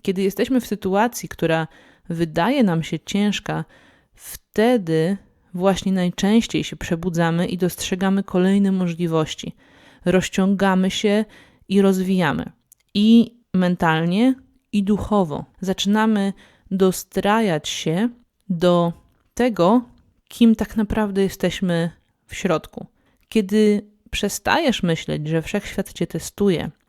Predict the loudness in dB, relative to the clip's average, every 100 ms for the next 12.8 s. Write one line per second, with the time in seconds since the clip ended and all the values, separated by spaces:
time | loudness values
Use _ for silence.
0 | _ -2 -2 2 4 4 4 2 0 -2
1 | -4 -4 -6 -4 -2 -2 -2 -4 -6 -2
2 | -2 0 0 0 -6 _ _ -12 -8 -8
3 | -2 0 0 0 -2 0 -2 -4 -8 _
4 | _ -4 -2 2 6 6 4 -2 -2 0
5 | 2 4 2 -2 -4 0 2 2 0 -4
6 | -6 -4 2 2 4 2 0 -12 -20 -20
7 | _ _ _ -8 -4 -2 2 4 4 2
8 | 2 0 -2 -4 -2 -2 -2 -2 -2 -4
9 | -6 -12 _ _ _ -4 -2 0 0 0
10 | -4 _ _ -8 -8 -4 -4 -4 -4 -6
11 | -4 -2 -2 -2 -2 -4 -4 _ 0 2
12 | 2 -2 -6 -6 -6 -8 -12